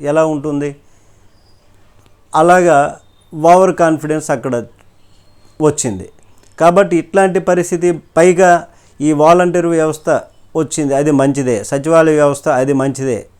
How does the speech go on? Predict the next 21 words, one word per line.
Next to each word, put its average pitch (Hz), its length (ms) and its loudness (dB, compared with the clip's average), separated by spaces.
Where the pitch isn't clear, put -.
కానీ 175 460 0
వాలంటీరు 190 960 2
వెళ్ళి 175 600 2
అక్కడ 165 320 -2
ఓటు 170 340 0
తీసుకొచ్చేటటువంటి 156 1200 -4
స్థాయి 156 360 0
వాలంటీర్‌కి 147 680 -2
ఉండదు 143 440 -4
కదా. 131 260 -4
పథకాలను 180 460 2
అయితే 180 340 0
మీ 175 280 0
అందిస్తున్నాడు, 165 800 0
పథకాలు, 165 580 0
మీరు 147 220 -4
పెట్టినటువంటి 151 680 -6
పథకాలు 147 600 -2
సవ్యంగా 151 520 0
అందిస్తున్నారు, 151 640 -2
సచివాలయానికి 147 960 -2